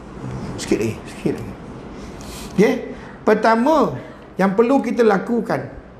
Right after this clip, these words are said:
kan, untuk menangani musibah ini, pertama kita perlu bersandar harapan dengan Yang Maha Memelihara. Ha, tuan-tuan boleh baca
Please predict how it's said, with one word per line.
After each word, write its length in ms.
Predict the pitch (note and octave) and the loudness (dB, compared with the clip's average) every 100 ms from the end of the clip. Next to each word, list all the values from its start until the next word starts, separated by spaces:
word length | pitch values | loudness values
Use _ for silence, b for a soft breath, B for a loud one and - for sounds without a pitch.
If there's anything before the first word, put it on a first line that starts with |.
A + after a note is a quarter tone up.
| - B B | -20 B B
kan, 400 | - F#3+ E3 - | 2 4 2 -2
untuk 380 | E3+ F3 G#3+ G#3+ | -2 2 4 4
menangani 640 | F#3+ F#3+ F#3 F#3 F#3 A3 F#3+ | 6 6 4 4 4 6 4
musibah 480 | E3 C#3+ D#3+ D#3+ D#3 | 2 0 0 2 2
ini, 500 | D#3+ E3+ G#3+ A3 - - B B B B B B - - - - - - - - - - - - | 2 4 4 2 -2 -10 B B B B B B -18 -18 -18 -16 -16 -16 -14 -14 -12 -12 -12 -2
pertama 720 | F3+ F3 - F3+ F#3 G#3+ A#3 | 4 4 4 4 6 4 2
kita 320 | A3 F#3 F3+ F#3 | -2 -2 0 0
perlu 560 | - F3+ F3+ G#3+ G#3 | 2 2 4 4 4
bersandar 800 | D#3+ E3+ D#3 E3+ E3 E3+ F#3 E3 - - | 2 0 0 -2 0 2 2 2 -2 -4
harapan 720 | D3+ D#3 D3+ - F#3 F#3 G3+ - | 0 2 0 2 2 2 -2 0
dengan 400 | D#3 D3+ D#3+ D3 C#3+ | 2 4 2 -2 0
Yang 260 | D#3 D3+ C#3+ | 0 0 -2
Maha 640 | C#3+ D3 C#3 F3 F3 D#3+ | -2 -2 0 0 0 -2
Memelihara. 1400 | C#3+ C#3+ E3 D#3 C#3 C#3 C3 B2+ A#2+ A2 A#2 A2+ A2 - - - - - - - - - | -2 0 2 2 2 0 0 -2 -2 -2 -2 -2 -6 -10 -16 -16 -16 -14 -14 -14 -14 -10
Ha, 880 | - A#2 C3+ C3 B2+ A#2+ A#2+ A#2+ A#2+ | -4 2 4 4 4 2 0 0 -2
tuan-tuan 400 | B2+ C#3 D#3 D#3 | 0 0 2 4
boleh 160 | D3 D3 | 4 4
baca 480 | C#3 C#3 F#3+ G#3+ | 4 4 4 4